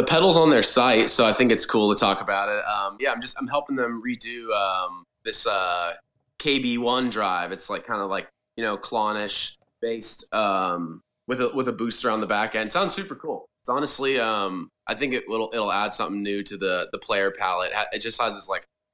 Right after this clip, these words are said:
super awesome sustain, um, when you have that boost stage engaged on top of the clon sound. So,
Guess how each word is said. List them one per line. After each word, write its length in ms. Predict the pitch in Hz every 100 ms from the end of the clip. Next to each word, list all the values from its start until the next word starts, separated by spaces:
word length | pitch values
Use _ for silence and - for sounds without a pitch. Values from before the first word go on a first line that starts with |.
| _
super 460 | - - 131 120 117
awesome 500 | 95 98 - 104 92
sustain, 680 | 85 101 - 95 90 87 - -
um, 400 | 92 90 87 90
when 100 | 98
you 80 | 101
have 120 | 98
that 200 | 90 87
boost 220 | 98 98
stage 280 | - 90 87
engaged 400 | 90 87 87 82 - -
on 120 | 104 104
top 280 | 110 98 101
of 80 |
the 80 | 90
clon 340 | - 92 87 180
sound. 360 | 90 82 82
So, 220 | - 85